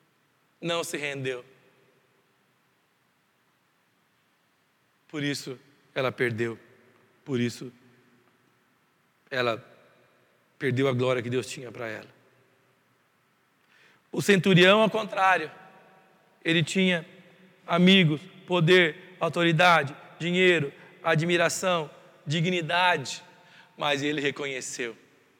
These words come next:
Ele falou: Senhor, eu sei o que, que é autoridade. Ele falou, "Eu conheço o princípio."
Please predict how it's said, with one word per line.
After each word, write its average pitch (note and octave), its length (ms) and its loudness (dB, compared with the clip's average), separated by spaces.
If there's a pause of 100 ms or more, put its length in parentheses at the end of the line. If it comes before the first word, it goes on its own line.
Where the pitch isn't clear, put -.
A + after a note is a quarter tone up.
(1120)
Ele A#2+ 100 -14
falou: B2 240 -10
Senhor, D3+ 420 -4 (2000)
eu G3+ 280 4
sei G#3 380 0
o - 40 -10
que, - 280 -8
que F#3 100 -4
é F3 40 2
autoridade. D3 600 -2
Ele - 40 -10
falou, C#3+ 160 -6
"Eu F#3 120 -2
conheço F3+ 520 -4
o D#3 40 -10
princípio." C#3 1000 -8